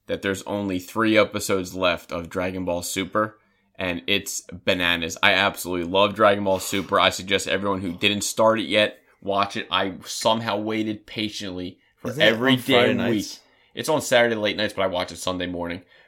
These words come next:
Speaker 1: But I wa-, I stayed away. I don't, like, I know Machi binged the Japanese, like, day one. He's, so he's, like, a year already seen it. Like, he's just, like, saying it gets better.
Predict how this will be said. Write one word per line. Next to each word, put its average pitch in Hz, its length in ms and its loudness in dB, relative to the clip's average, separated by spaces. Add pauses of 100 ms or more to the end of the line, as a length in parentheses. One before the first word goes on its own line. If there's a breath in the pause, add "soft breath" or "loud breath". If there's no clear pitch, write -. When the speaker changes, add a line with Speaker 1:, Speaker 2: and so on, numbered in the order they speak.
(100)
Speaker 1:
But 98 320 2 (920 soft breath)
I 104 120 4
wa-, 98 260 -2
I 101 120 2
stayed 110 260 -2
away. 101 420 2
I - 40 -6
don't, - 140 0
like, 78 200 -6 (100)
I 101 120 -2
know 101 80 0
Machi 98 360 -2
binged 98 400 -4
the 90 80 -8
Japanese, 98 460 -2
like, 78 180 -6
day 101 160 6
one. 98 220 0
He's, 110 160 -2
so 101 120 2
he's, 110 200 -4
like, 107 180 2
a 107 60 2
year 110 320 6
already 95 360 2
seen 101 300 -2
it. 98 100 2
Like, 85 140 -2
he's 101 180 -6
just, 95 200 -2
like, 85 100 -2
saying 95 240 -4
it 90 80 -10
gets 92 160 -6
better. 85 460 -2